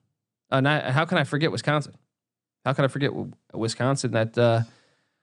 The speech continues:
they might have done the, the biggest move they could, could have done was got rid of Alex Hornibrook.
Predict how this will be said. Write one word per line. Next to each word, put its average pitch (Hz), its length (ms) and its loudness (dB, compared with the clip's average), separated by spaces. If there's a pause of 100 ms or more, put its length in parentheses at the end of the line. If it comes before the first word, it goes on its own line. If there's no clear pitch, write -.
(720)
they 139 120 2
might 160 160 8
have 180 100 6
done 175 160 6
the, 143 240 2 (160)
the 156 80 4
biggest 175 480 2
move 170 240 6
they 175 120 6
could, 160 300 0
could 214 140 4
have 214 100 4
done 143 200 4
was 131 100 2
got 139 160 2
rid 151 140 4
of 139 80 4
Alex 143 240 4
Hornibrook. 170 400 2